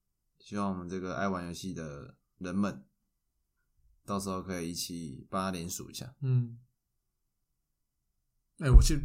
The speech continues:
Speaker 2: 标题很难下，我不知道怎么下。
Speaker 1: 就这一集吗？
Speaker 2: 对啊。
Speaker 1: 不要以为你看过吕布就觉得关羽而杀。
Speaker 2: <laughs> 好啊，都可以啊。
Speaker 1: 这个是万，万用，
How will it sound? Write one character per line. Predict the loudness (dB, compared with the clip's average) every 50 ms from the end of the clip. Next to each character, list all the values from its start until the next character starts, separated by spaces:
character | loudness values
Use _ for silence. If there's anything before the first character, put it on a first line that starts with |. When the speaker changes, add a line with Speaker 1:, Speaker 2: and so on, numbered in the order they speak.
| -2 -2 2
Speaker 2:
标 | 4 4 4
题 | 4 4 2
很 | 2 0
难 | 0 -4 -4
下， | -2 -2 -2
我 | -2 0
不 | 2
知 | 4
道 | 4 4
怎 | 2 0
么 | -4 -8
下。 | -8 -10 -10 -10 -14 _ -12
Speaker 1:
就 | -8 -6 -4
这 | -2 -2
一 | -2
集 | -4 -6 -10
吗？ | -12 -8 -4
Speaker 2:
对 | -4 -4
啊。 | -4 -4 -6 -12 -20 _ _ _ _ _ _ _ _ _ _ _ _ 0
Speaker 1:
不 | 4
要 | 6 6 6 6
以 | 6 4 4
为 | 2 0
你 | 0 -2 -2
看 | -2 0 2
过 | 2 4
吕 | 4 2 2
布 | 0 0 0 2
就 | 2 4 4
觉 | 4 4 2 4
得 | 2
关 | 4 4 4 4 4
羽 | 4 2
而 | 0 0 0 0
杀。 | 0 2 4 6
Speaker 2:
<laughs> | 6 6 6 6 4 4 4 2 2 2 2 2 0 -2 -2 -2 -4 -8 -8 -8 -4 -2 0 0 0 0 0 0 0
好 | 0 0 0 0
啊， | 0 -2 -2
都 | -2 -2 -2
可 | 0 2 2
以 | 2 2 2
啊。 | 2
Speaker 1:
这 | 4 6
个 | 6
是 | 6 8 6
万， | 6 6 4 2 4
万 | 4 4 6 6 4
用， | 2 2